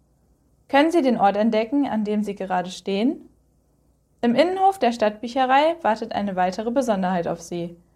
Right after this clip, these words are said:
Der stählerne Pflanzenmensch Felix des chinesischen Künstlers Ren Rong. Gehen Sie gerne mal rein und sagen ihm Ni Hao. Er ist, wie alle Pflanzenmenschen, ein Unikat.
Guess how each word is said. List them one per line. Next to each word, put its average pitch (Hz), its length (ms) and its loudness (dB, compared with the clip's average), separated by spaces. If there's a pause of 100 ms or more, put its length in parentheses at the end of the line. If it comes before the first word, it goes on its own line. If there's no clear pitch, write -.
(580)
Der 214 120 4
stählerne 294 540 2
Pflanzenmensch 240 760 -2
Felix 233 460 -4
des 214 220 -10
chinesischen 226 640 -6
Künstlers 214 540 0
Ren 190 160 -4
Rong. 170 400 -2 (720)
Gehen 330 200 2
Sie 294 140 2
gerne 240 280 4
mal 226 200 4
rein 196 300 0
und 208 160 -6
sagen 196 260 0
ihm 202 200 -6
Ni 233 160 -2
Hao. 175 360 0 (540)
Er 214 260 4
ist, - 320 -6
wie 208 100 -4
alle 247 180 4
Pflanzenmenschen, 190 840 -4
ein 247 160 -4
Unikat. 180 640 -6